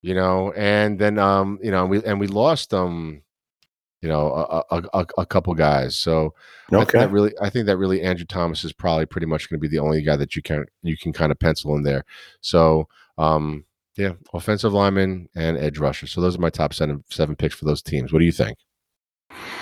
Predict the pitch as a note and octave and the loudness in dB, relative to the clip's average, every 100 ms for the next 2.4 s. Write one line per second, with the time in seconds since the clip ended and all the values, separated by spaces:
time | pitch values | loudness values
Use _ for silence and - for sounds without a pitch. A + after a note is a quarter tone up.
0 | - - - _ _ _ _ - G2+ G#2+ | -14 -16 -20 _ _ _ _ 0 6 6
1 | A2 A2 G#2 F2 - A2+ G2+ - - - | 6 4 4 2 2 2 2 -2 -18 -18
2 | - A2+ C#3+ E3 | 2 6 6 4